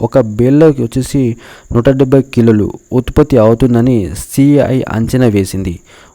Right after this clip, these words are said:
ఉత్తర ప్రాంతంలోని రాజస్థాన్, హర్యానా మరియు పంజాబ్ ఉన్నాయి.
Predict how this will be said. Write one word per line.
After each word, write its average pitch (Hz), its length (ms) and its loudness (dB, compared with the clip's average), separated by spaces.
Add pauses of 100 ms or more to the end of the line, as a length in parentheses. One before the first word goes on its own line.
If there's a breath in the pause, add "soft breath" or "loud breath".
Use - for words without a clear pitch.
ఉత్తర 180 320 2
ప్రాంతంలోని 139 720 2
రాజస్థాన్, 131 600 0
హర్యానా 120 460 0 (100)
మరియు 123 300 0
పంజాబ్ 117 440 0
ఉన్నాయి. 95 260 -6